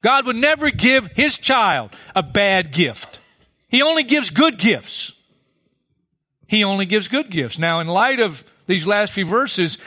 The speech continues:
<laughs> let me, let me show you how that works out, practically speaking.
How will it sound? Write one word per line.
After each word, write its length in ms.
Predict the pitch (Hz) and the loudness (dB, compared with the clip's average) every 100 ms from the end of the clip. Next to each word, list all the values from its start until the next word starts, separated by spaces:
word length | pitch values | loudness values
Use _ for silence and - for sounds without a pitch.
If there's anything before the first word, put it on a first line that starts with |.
| - | -20
<laughs> 160 | - | -6
let 100 | 262 | -4
me, 80 | 247 - - - - | -2 -6 -12 -20 -4
let 100 | 175 | -2
me 80 | 254 | 0
show 200 | - 233 | 0 2
you 100 | 208 | 2
how 140 | 202 | 2
that 140 | 202 180 | 2 0
works 300 | 185 190 220 | -2 -2 0
out, 340 | 202 - - - | 0 -2 -14 -8
practically 680 | - 202 214 190 175 160 151 | 0 0 0 -4 -4 -2 -4
speaking. 500 | - 202 170 147 | -2 -2 -2 -6